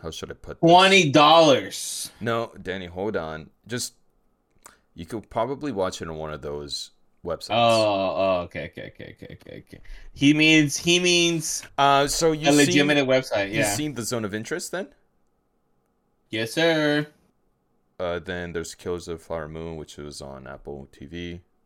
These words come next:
Speaker 2: Yes, I already saw it.
Speaker 1: Pass. Okay, cool.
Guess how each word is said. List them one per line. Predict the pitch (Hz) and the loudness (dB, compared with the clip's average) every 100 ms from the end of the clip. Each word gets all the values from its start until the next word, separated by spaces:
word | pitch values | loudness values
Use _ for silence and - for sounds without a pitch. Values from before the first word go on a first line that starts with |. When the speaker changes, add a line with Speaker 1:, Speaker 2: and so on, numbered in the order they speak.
| _ | _
Speaker 2:
Yes, | 92 87 92 - | -10 -8 -8 -8
I | 95 98 | -8 -8
already | 101 | -8
saw | 107 123 117 | -6 -6 -4
it. | 95 95 98 _ _ | -4 -4 -6 _ _
Speaker 1:
Pass. | - - - - - | -20 -20 -20 -20 -20
Okay, | 78 - | -20 -20
cool. | - | -20